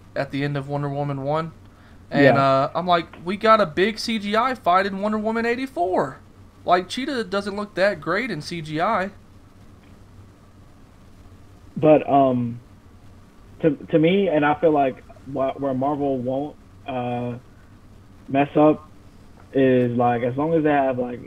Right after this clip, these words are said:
Speaker 2: you know, Kevin Feige, uh, you know, behind the reins there, and then Disney is not gonna fold like Warner Brothers. They're gonna, they're gonna, like, "This is our vision. You just have a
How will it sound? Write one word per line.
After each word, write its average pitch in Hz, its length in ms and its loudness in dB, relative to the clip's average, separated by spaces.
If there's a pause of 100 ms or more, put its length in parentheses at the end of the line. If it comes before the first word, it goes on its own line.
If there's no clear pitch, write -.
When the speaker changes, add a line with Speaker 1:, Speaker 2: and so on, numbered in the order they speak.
Speaker 2:
you 123 120 -6
know, 123 300 -2 (360)
Kevin 151 260 4
Feige, 143 720 4 (500)
uh, 123 640 0
you 120 140 -8
know, 123 140 -2
behind 127 280 0
the 127 80 4
reins 135 380 0
there, 131 380 2
and 127 120 -2
then 120 360 -6 (540)
Disney 135 640 0 (440)
is 127 180 -2
not 139 140 0
gonna 131 180 -4 (100)
fold 139 240 2
like 127 160 0
Warner 131 280 -2
Brothers. 123 340 0
They're 127 100 -2
gonna, 123 560 -6
they're 135 180 -2
gonna, 135 220 0
like, 123 340 -2 (460)
"This 143 160 -2
is 143 100 -4
our 139 140 2
vision. 131 600 -4 (840)
You 147 160 2
just 139 260 0
have 135 220 4
a 127 200 4